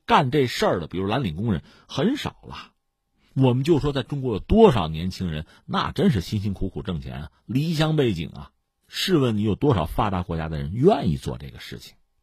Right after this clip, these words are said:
那你说中国的这个产品便宜，商品便宜是吧？那你看看美国现在通用汽车的工人罢工，通用汽车想平息这个事儿啊，想息事宁人，掏钱，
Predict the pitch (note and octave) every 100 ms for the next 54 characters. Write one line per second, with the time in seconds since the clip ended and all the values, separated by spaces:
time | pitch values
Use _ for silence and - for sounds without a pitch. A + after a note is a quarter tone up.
0 | _ _ _ - C3 A2+ C3+ C3+ C#3 A#2+
1 | B2 A2 G2+ - G#2+ F#2 - - E2 A#2
2 | F#2+ A#2 F#2+ D2+ D#2+ E2 G2 E2+ D2+ -
3 | - _ E3 C3 D#3 D3 B2+ - _ _
4 | _ B2+ A#2 G#2 B2+ C#3 C#3+ A#2 G2+ C#3+
5 | C#3 - B2+ - A#2 A#2 C3 C3 B2 G#2
6 | B2 _ _ _ _ _ _ - A#3+ A#3
7 | F3+ G3+ G3 F#3+ D#2+ C2 D#2 B2+ F#3+ F#3+
8 | F3 C#3 C#3+ C#3 A2 _ _ _ _ _
9 | - A2 - F#3 D#3 D3+ C3+ C#3 C3 _
10 | - A3 E3+